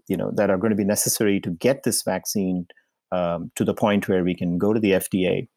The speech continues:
and, and ask for permission to do clinical trials. So this is, um, um, you know, investments like the cares Act, uh, support from the governor's office, um, are a big driver of the kind of research we do. And so we're extremely thankful and grateful,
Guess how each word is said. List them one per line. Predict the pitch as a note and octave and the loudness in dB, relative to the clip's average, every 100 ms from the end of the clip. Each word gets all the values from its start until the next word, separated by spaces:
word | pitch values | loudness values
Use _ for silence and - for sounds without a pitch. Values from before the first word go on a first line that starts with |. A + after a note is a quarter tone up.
| _ _ _ _ - G2+ | _ _ _ _ -10 -4
and, | F#2+ F2+ - | 0 -2 0
and | G2+ | 0
ask | G2 G2 | 2 0
for | - | -4
permission | F#2 F#2 F#2 - F2+ | -2 0 0 0 -4
to | E2+ | -2
do | F2 | -6
clinical | - G2 - F#2 | -6 -8 -6 -6
trials. | G#2+ - C3+ - - _ _ _ _ _ _ _ - | -4 -6 -6 -12 -12 _ _ _ _ _ _ _ -4
So | - G#2+ | 2 4
this | A2 - | 4 2
is, | G#2+ G#2 | 4 4
um, | G2 F#2 - - | 4 2 -2 -6
um, | - G2+ G2 A#2 | -4 -4 -4 -2
you | G#2 | -2
know, | F#2 F#2+ A#2 | -2 -4 0
investments | A2 A#2+ - B2 G#2+ - | 2 2 2 2 2 2
like | G2+ F#2+ | 2 2
the | - | -2
cares | - G2+ G2 | 2 2 4
Act, | G2+ G2+ _ - | 0 0 _ -8
uh, | G2+ F#2 | -6 -4
support | F2 - G#2 G2 | -6 -4 -2 -2
from | - | -2
the | G2 | -4
governor's | F#2+ F#2+ F#2 | -2 -2 0
office, | F#2+ F#2+ - F2+ - _ _ - - _ - | 0 -2 -4 -6 -6 _ _ -20 -20 _ -4
um, | F#2+ F#2 F#2+ | -2 -2 -2
are | A#2 G#2+ | 0 0
a | G2 | 2
big | F#2 B2 | 2 0
driver | G#2+ A#2+ G2 - - _ _ _ _ _ - | 2 4 4 0 -6 _ _ _ _ _ -10
of | - F2+ - | -6 -6 -6
the | - | -6
kind | G#2 F#2 | -4 -4
of | F2+ | -4
research | F#2+ - G2 - | -4 -2 -2 -2
we | |
do. | F2 F#2 | -2 -2
And | F#2 F2+ | -2 -2
so | F#2+ | -2
we're | F#2+ | 0
extremely | F2+ - - C#3 A#2+ G#2+ - - | -2 -2 2 4 6 4 0 -2
thankful | A2 A2+ - G2+ F#2+ | 0 0 2 4 4
and | F2+ F#2 | 2 0
grateful, | G2+ G2+ - G2 F2+ | 0 0 0 -2 -4